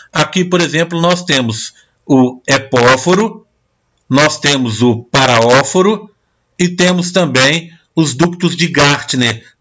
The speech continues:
presentes aqui na parede do útero e resultados da,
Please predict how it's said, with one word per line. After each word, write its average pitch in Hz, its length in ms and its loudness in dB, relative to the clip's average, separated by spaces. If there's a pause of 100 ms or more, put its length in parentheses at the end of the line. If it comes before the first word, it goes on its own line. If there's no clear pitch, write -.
presentes 127 680 -2
aqui 127 420 -2 (160)
na 135 200 0
parede 117 800 -2 (200)
do 123 200 2
útero 147 420 0 (180)
e 139 180 0
resultados 131 840 -2
da, 127 260 0